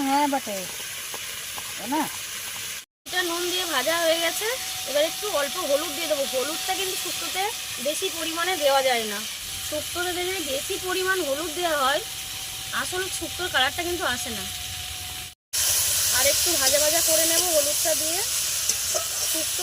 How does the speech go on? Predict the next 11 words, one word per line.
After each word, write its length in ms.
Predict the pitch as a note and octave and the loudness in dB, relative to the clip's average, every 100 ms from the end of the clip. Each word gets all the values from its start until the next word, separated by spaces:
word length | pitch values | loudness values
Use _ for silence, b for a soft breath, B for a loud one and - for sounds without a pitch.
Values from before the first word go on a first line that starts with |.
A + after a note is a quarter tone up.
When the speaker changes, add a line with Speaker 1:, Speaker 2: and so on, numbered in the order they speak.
| F#4 | -4
Speaker 2:
কিন্তু 180 | F#4 F#4+ | -4 -2
সাধারণত 300 | E4+ E4 F4 G4 - | -2 -2 -2 -2 -2
সাদাই 300 | C4 C4 D#4+ F4 | 0 0 0 0
থাকে, 220 | E4+ F4 G4+ - - - - | -2 -2 -2 -2 -4 -2 -2
বেশি 220 | C#5 A4 E4 | -2 0 0
হলুদ 220 | C#4 D4+ C#4+ | -2 -2 -2
ভাব 120 | D#4 D#4 B3 | 0 0 2
ভালো 140 | C4+ D#4+ | 2 2
লাগে 140 | D#4+ E4 | 0 -2
না 60 | D#4+ | -2
শুক্তোটা 320 | D#4+ D#4 D#4 | -2 0 2